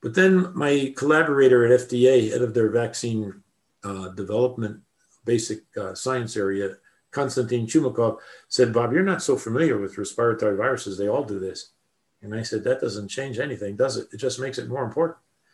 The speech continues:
It makes it all important for all respiratory viruses." Then I thought a little bit further about it.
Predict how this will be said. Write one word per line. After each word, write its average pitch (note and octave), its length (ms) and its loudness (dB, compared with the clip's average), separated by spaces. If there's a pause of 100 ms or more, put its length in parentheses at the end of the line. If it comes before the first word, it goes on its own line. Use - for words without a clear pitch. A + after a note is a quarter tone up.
(460)
It B2 60 -6
makes D3 220 2
it D3 80 6
all D3+ 120 4
important D3 380 2
for C#3 160 0
all F#3+ 160 -2
respiratory G2+ 600 -4
viruses." G2 380 -4
Then A3 140 4
I G#3+ 60 2
thought G#3 180 0
a G3+ 60 2
little G3 180 4
bit E3 160 2
further F3 320 4
about G2 220 -4
it. F#2 120 -12